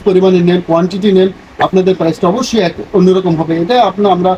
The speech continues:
আসলে বলে দিই, যারা একটা ইউজ করবেন তাদের প্রাইসটা কখনোই, আহ, যারা, অ-,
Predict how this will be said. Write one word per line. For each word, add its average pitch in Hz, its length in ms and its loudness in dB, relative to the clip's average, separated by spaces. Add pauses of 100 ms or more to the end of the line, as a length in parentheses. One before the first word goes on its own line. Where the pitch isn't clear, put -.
(280)
আসলে 190 160 0
বলে 190 220 2
দিই, 160 120 -4
যারা 180 180 0
একটা 175 220 0
ইউজ 185 200 0
করবেন 190 180 2
তাদের 170 260 -2
প্রাইসটা 185 300 -4
কখনোই, 240 380 0 (320)
আহ, 170 260 4
যারা, 170 160 0
অ-, 170 300 0